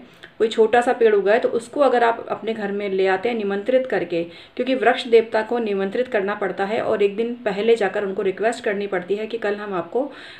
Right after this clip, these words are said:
अपने घर पे सम्मान सहित लेकर जाएंगे, तो आप हमारे मनोरथों को पूर्ण कीजिए, संपन्नता दीजिए, धन वैभव दीजिए। तो ये सब चीज़ें आपको एक दिन पहले करनी पड़ती हैं, तो ये काम आप ज़रूर करिए। और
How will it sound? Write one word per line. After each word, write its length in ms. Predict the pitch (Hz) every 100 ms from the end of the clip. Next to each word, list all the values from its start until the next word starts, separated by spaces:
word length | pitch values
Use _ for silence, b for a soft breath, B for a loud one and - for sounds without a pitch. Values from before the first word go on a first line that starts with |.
| B
अपने 260 | 202 220 226
घर 160 | 214
पे 140 | 202 226
सम्मान 380 | 226 190 185 202
सहित 340 | 202 202 202
लेकर 240 | 170 196
जाएंगे, 300 | 190 180 180
तो 140 | 220 226
आप 120 | 208
हमारे 240 | 185 180
मनोरथों 480 | 190 175 180 185 196
को 120 | 220
पूर्ण 320 | 254 214 233 240
कीजिए, 340 | 214 190 233
संपन्नता 580 | 240 190 185 202 208 214
दीजिए, 300 | 202 202 220
धन 220 | 202 196
वैभव 240 | 175 165
दीजिए। 440 | 165 165 165 156 - - - B B B B
तो 80 | 269
ये 180 | 269 285
सब 180 | 285 294
चीज़ें 240 | 254 240
आपको 200 | 233 226
एक 100 | 226
दिन 120 | 220 220
पहले 200 | 196 208
करनी 280 | 202 190
पड़ती 340 | 233 202 190 202
हैं, 280 | 214 269 B B B -
तो 360 | 277 285 - - -
ये 180 | 208 254
काम 220 | 262 262
आप 120 | 254
ज़रूर 240 | 233 220 240
करिए। 360 | 226 226 247
और 500 | 269 - 233 226 -